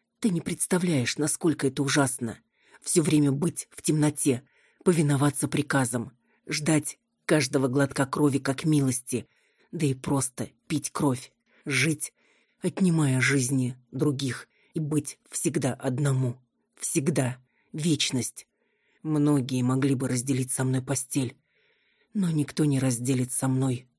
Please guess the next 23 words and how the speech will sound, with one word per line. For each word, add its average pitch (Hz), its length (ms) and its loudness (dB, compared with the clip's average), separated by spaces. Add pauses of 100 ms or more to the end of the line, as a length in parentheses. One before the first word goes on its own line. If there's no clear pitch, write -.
(140)
души. 143 540 -2 (880)
Когда 143 280 0
увидел 135 380 2
тебя, 143 400 0 (540)
я 147 260 0 (200)
так - 240 -2
надеялся, 131 800 0
что - 200 -10
ты 143 100 -4
сможешь 135 480 0
понять, 147 500 0 (420)
сможешь 143 680 0 (120)
принять 151 500 0
меня 127 240 2
таким, 156 340 0
какой 139 320 0
я 139 140 2
есть". 135 440 0 (840)
Голос 131 400 0
его 127 200 -2
дрожал 131 400 0
и 127 40 -4
срывался. 127 680 -4